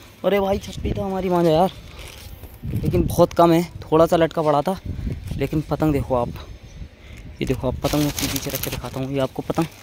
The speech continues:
ये देख सकते हो आप पतंग देखो भाई, चील कट में पतंग है भाई, बहुत बढ़िया पतंग आ गई है हमारे पास।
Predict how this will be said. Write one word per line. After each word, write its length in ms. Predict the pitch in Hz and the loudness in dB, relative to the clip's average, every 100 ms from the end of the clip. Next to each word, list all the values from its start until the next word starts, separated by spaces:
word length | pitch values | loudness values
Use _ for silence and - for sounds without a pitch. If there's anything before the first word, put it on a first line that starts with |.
| - - - - - | -20 -20 -20 -18 -10
ये 80 | 127 | -4
देख 160 | 127 | -4
सकते 240 | - - 147 | -6 0 4
हो 60 | |
आप 100 | 135 - | 4 4
पतंग 220 | 147 151 | 2 2
देखो 200 | 135 131 | 2 0
भाई, 160 | 123 131 - - - | -6 -6 -10 -14 -2
चील 240 | 165 165 | 2 4
कट 180 | 170 156 | 4 4
में 100 | 165 | 2
पतंग 280 | - 147 147 | 2 2 2
है 60 | |
भाई, 180 | 135 147 - - - - - - - | 0 -2 -6 -20 -18 -18 -18 -18 -18
बहुत 320 | - - 143 127 | -10 -2 0 2
बढ़िया 180 | 139 147 | 4 4
पतंग 240 | 147 151 | 4 2
आ 100 | 143 | 2
गई 140 | 139 147 | 4 4
है 120 | 151 | 4
हमारे 240 | 147 147 | 4 2
पास। 260 | 147 160 170 | 0 -2 -2